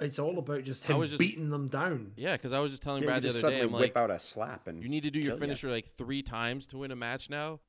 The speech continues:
Speaker 2: Wouldn't you try and find a different finisher if your finisher no longer finishes
Speaker 1: <laughs>
Speaker 2: your match?"
Speaker 1: Yeah, yeah, yeah.
Speaker 2: Um,
Speaker 1: What is
Speaker 2: that
Speaker 1: gonna beat the guy in front of me? Not,
Speaker 2: Yeah.
Speaker 1: not what is gonna beat our wrestler. What is gonna
Speaker 2: It
Speaker 1: beat
Speaker 2: should,
Speaker 1: this
Speaker 2: it should
Speaker 1: guy?
Speaker 2: be different. Yeah, it should be different. And, uh,
Speaker 1: Yeah.
Speaker 2: that's why I appreciate this match.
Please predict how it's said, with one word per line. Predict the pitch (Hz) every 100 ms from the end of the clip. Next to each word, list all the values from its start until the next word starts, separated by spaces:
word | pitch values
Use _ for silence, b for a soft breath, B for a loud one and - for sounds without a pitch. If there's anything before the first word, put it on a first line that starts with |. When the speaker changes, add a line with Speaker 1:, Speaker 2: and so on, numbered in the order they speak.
| _ -
Speaker 2:
Wouldn't | 110 135
you | 139
try | 127 123
and | 117
find | 117 120
a | 113
different | 117 117
finisher | - 120 123 - 139
if | 120
your | 101
finisher | - 127 113 139
no | 117 113 120
longer | 120 139 131
finishes | - 127 131 139
Speaker 1:
<laughs> | 147
Speaker 2:
your | 220
match?" | - 120 123 -
Speaker 1:
Yeah, | 151 196 165
yeah, | 185 190 196 165 117 - b -
yeah. | 110 117 117
Speaker 2:
Um, |
Speaker 1:
What | 170 226
is | 160
Speaker 2:
that |
Speaker 1:
gonna | 170 175
beat | 143 180 202 135
the | 147
guy | 127 156 151
in | 151 131
front | - 156
of | 131
me? | 127 110 - -
Not, | 170 220
Speaker 2:
Yeah. | 220
Speaker 1:
not | 180 196 -
what | - 180 190
is | 139
gonna | 160
beat | 135 160 -
our | 143 147
wrestler. | 139 147 - 117
What | 151
is | 185
gonna | 170 160
Speaker 2:
It |
Speaker 1:
beat | 151
Speaker 2:
should, | 120
Speaker 1:
this | 151 -
Speaker 2:
it |
should | 156
Speaker 1:
guy? | 143
Speaker 2:
be | 165
different. | 170 151 104 -
Yeah, | 87 196 151
it |
should | - 127
be |
different. | 127 - 107 -
And, | 110 110 104
uh, |
Speaker 1:
Yeah. | 156 277
Speaker 2:
that's | 113 -
why | 143
I |
appreciate | 123 147 131 139
this | 120 110
match. | 104 104 123 - -